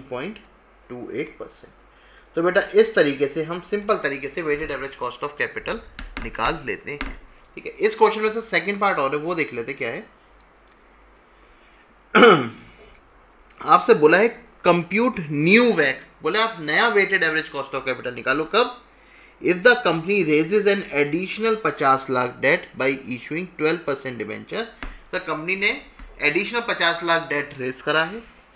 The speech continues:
by issuing twelve percent debenture, this would result in increasing the expected equity dividend। भाई company ने डिवि-, अ, company ने debenture और ले लिए,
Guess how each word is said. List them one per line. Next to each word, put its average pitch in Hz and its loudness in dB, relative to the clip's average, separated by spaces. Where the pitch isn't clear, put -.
by 131 2
issuing 180 -4
twelve 202 0
percent 143 -6
debenture, 123 -6
this 208 4
would 214 8
result 175 4
in 196 0
increasing 165 -4
the 190 4
expected 170 2
equity 143 -4
dividend। 117 -6
भाई 226 6
company 208 0
ने 240 2
डिवि-, 170 4
अ, 165 4
company 175 -4
ने 233 4
debenture 185 2
और 180 4
ले 135 -2
लिए, 123 -8